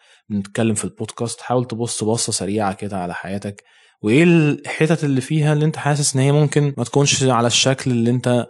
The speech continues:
نفسك فيه أو كنت بتحلم بيه، و-، أو ممكن تكون محتاجة تتطور، أو ممكن يكون فيها أحسن من كده، سواء بقى في الحاجات اللي اتكلمنا فيها كلها ديت أو أي حاجة تانية عندك أنت في دماغك.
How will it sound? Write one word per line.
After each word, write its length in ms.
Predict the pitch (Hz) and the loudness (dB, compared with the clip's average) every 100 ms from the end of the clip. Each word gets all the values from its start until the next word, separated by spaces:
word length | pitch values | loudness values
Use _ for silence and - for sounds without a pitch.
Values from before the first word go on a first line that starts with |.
| - - - - | -10 -20 -20 -4
نفسك 300 | 127 127 113 | -2 0 -2
فيه 280 | - 123 123 | -2 0 0
أو 140 | 104 | 0
كنت 240 | 101 104 101 | -4 -8 -8
بتحلم 460 | - 110 110 101 | -4 -4 -2 -2
بيه، 280 | 98 104 107 | 0 0 0
و-، 240 | 101 92 87 | 0 -4 -8
أو 140 | 104 101 | -12 -6
ممكن 340 | 110 120 117 | -2 -2 -4
تكون 240 | 107 - 123 | -8 -4 -2
محتاجة 520 | 113 120 113 113 107 | -2 0 0 2 0
تتطور، 640 | 104 - 113 110 110 107 101 | -2 -2 2 4 4 2 -2
أو 80 | |
ممكن 280 | 101 117 120 | -2 -2 -2
يكون 160 | 113 117 | -4 -4
فيها 220 | 120 113 | -2 -2
أحسن 260 | 113 - 101 | -2 -4 -2
من 140 | 98 | -4
كده، 480 | 98 104 104 101 98 _ _ - _ _ - | -4 -4 -4 -6 -10 _ _ -20 _ _ -10
سواء 240 | 110 107 | -2 0
بقى 580 | 107 104 104 101 98 98 | 0 0 0 -2 -4 -4
في 100 | - | -8
الحاجات 300 | - 101 107 | -12 -10 -8
اللي 100 | 101 | -8
اتكلمنا 300 | 104 104 101 | -6 -6 -6
فيها 180 | 110 101 | -6 -8
كلها 300 | 98 101 104 | -6 -6 -6
ديت 300 | 101 101 95 | -4 -4 -4
أو 120 | 92 | -4
أي 100 | 101 | -4
حاجة 200 | 104 98 | -4 -6
تانية 300 | 104 101 98 | -6 -4 -4
عندك 380 | 95 98 98 98 | -4 -6 -6 -8
أنت 180 | 101 | -10
في 80 | 98 | -12
دماغك. 520 | 90 87 - - - | -12 -12 -12 -20 -20